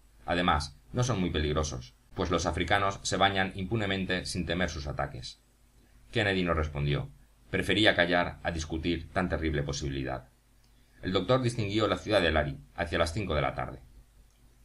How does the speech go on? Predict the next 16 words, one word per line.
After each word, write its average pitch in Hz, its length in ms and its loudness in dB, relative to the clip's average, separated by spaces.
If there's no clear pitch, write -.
Los 95 160 -4
habitantes 117 500 2
estaban 113 340 4
ocupados 92 580 2
en 95 120 -2
la 85 80 6
recolección 85 540 2
del 92 120 6
algodón 82 480 2
delante 98 380 2
de 85 120 0
chozas 101 520 0
formadas 95 460 4
con 87 140 -4
cañas 95 300 0
entretejidas, 73 800 -6